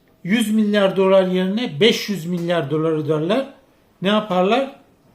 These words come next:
On yılda öderler. On yılda ödenirse tabii ki faizi de daha az olur. Diyelim ki altı yedi milyar, altı yedi trilyon dolar olur. Daha çabuk ödenir. Ancak o zaman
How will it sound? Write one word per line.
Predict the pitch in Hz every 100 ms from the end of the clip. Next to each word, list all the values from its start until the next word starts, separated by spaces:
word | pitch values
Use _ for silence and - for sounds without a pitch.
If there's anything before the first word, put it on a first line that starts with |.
| _ -
On | 202 233
yılda | 220 196 165
öderler. | 170 151 139 127 117 110 - _ _ _ _ _ 233
On | 190
yılda | 214 208 202
ödenirse | 196 196 202 202 - 180
tabii | - 147 170
ki | -
faizi | - 160 165 165 151 175
de | 214
daha | 180 175 165
az | 139 117
olur. | 131 220 - _ _ _ _ -
Diyelim | 160 151 139
ki | - 175 -
altı | 156 147 143 170
yedi | 156 147
milyar, | 160 147 139 143
altı | 147 135 151
yedi | 156 147 143
trilyon | 147 143 143 147 139
dolar | 127 123
olur. | 120 123 208 - - _ _ _ _ _ _ _ _ _ _ 170
Daha | 180 196
çabuk | 180 135 -
ödenir. | 110 117 101 - _ _ _ _ _ _
Ancak | 185 240 254 277
o | 262 214
zaman | 226 226 240 220 147